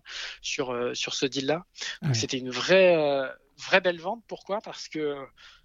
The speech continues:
Speaker 1: tu, c'est, c'était pas juste moi le, l'acteur de, de cette vente, mais plutôt, euh, bah, de faire en sorte que tout le monde soit associé dans un,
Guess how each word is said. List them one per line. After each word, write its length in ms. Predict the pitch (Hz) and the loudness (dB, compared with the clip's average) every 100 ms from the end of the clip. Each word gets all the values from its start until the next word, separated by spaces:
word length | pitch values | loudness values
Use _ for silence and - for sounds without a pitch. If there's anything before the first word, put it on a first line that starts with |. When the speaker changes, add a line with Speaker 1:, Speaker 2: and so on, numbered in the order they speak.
| _ _ _ | _ _ _
Speaker 1:
tu, 680 | - - 156 156 151 160 160 _ - | -18 -14 -12 -10 -10 -10 -14 _ -14
c'est, 260 | - 175 156 | -8 -8 -8
c'était 400 | - - 160 180 | -14 -12 -6 -4
pas 460 | 160 - 185 180 143 | -4 0 2 2 -2
juste 320 | 135 196 - | -4 -4 -2
moi 560 | 180 175 190 190 175 147 | -4 0 2 2 0 -8
le, 240 | 147 143 135 | -8 -4 0
l'acteur 580 | 143 165 - 190 185 147 | 2 2 0 0 0 -2
de, 400 | 143 135 135 135 | -4 -4 -6 -6
de 80 | 143 | -4
cette 220 | - 143 | -4 0
vente, 400 | 165 220 - - _ - - _ | -2 -2 -8 -18 _ -20 -20 _
mais 140 | 143 147 | -8 -8
plutôt, 580 | - 170 156 190 196 170 | -6 -12 -4 0 2 4
euh, 280 | 143 139 | 2 2
bah, 320 | 135 139 139 143 | 4 4 4 0
de 60 | |
faire 180 | - 180 | 0 0
en 60 | 175 | 0
sorte 260 | - 214 | 0 0
que 120 | - 151 | -2 -8
tout 180 | - | -6
le 40 | 196 | -6
monde 140 | 190 | -6
soit 560 | 190 - 147 143 139 143 | -6 -4 -2 0 -2 -2
associé 580 | 156 - 165 - 180 180 | -2 -4 -6 -6 -6 -4
dans 260 | 147 139 | -6 -6
un, 300 | 139 135 131 | -6 -6 -8